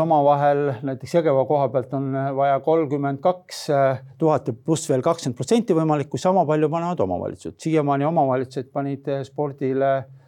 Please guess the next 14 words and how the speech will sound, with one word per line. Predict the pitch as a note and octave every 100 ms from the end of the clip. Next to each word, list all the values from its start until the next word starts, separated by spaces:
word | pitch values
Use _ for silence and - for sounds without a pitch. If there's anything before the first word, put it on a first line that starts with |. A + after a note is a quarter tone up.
| _ _
seal | C3 B2 C3 C3
kolmteist | D3+ E3 B2 - - - A#2+ B2 A#2 _ _ _ _ _
tuhat | - C3 B2+ C#3
eurot. | C#3+ B2+ A#2+ - - A#2+ A#2 _
Nüüd | B2+ C3
nad | C#3+ C3+
peavad | C3+ -
panema | C3+ C#3 C#3
palju | D3+ D3+ D#3
suurema | C3 A#2+ A2+ A2
numbri, | A2+ A2+ A#2+
nad | B2+
peavad | C#3+ C#3+
läbi | D3 C#3+